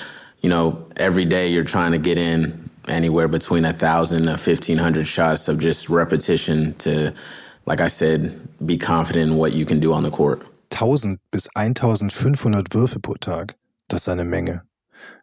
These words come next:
Speaker 2: Aber die Arbeit hat sich gelohnt. Schwartz trifft so viele Dreier in dieser Saison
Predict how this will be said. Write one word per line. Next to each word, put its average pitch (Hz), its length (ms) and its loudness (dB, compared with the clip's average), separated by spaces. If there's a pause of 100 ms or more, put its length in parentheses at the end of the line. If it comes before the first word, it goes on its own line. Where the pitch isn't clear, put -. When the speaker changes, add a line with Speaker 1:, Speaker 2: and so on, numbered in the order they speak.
Speaker 2:
Aber 98 180 -2
die 101 100 2
Arbeit 110 260 2
hat 113 120 0
sich - 160 -6
gelohnt. 110 540 2 (160)
Schwartz - 680 0
trifft - 220 -2
so 101 100 -2
viele 117 300 2
Dreier 110 360 2
in 101 80 2
dieser 104 260 2
Saison 101 440 2